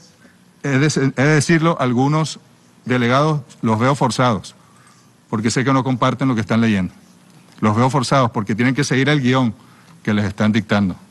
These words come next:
Eso es doloroso, porque es la cesión con C de soberanía de nuestros hermanos en el, en este continente y en otras partes.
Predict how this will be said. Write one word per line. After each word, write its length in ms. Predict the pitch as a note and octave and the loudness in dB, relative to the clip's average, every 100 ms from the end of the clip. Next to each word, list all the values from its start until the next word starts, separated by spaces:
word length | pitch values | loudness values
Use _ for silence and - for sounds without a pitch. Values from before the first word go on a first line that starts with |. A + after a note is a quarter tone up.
| - | -8
Eso 180 | A#2 D#3+ | -2 0
es 60 | C#3+ | 2
doloroso, 460 | C3+ A#2 B2 - - - - _ - | 2 2 0 -4 -20 -20 -20 _ -6
porque 200 | G2+ G#2 | -4 0
es 60 | |
la 120 | B2 | 0
cesión 480 | B2 G#2 - B2+ A#2 | 0 -2 0 2 2
con 160 | G2+ G2 | 0 -2
C 260 | - A#2 - - - | 0 -2 -4 -14 -8
de 100 | G#2 | -4
soberanía 560 | G#2 G2 F2+ G#2 A#2 | -2 -2 0 2 2
de 80 | G2 | 2
nuestros 280 | F#2+ F#2 F#2+ | -2 -4 -6
hermanos 380 | F2 G#2 G#2+ F#2 - - - - _ _ _ _ - | 0 2 2 -2 -10 -20 -20 -20 _ _ _ _ -6
en 140 | G2 | -4
el, 120 | F2+ - - | -4 -4 -4
en 160 | G2 | -2
este 280 | F#2+ A#2+ G#2+ | -2 0 0
continente 640 | A2 F#2+ F2+ A#2+ G#2+ F#2 | 0 -2 2 2 2 -2
y 40 | E2 | -10
en 100 | E2 | -12
otras 200 | - - | -18 -16
partes. 280 | - - | -16 -16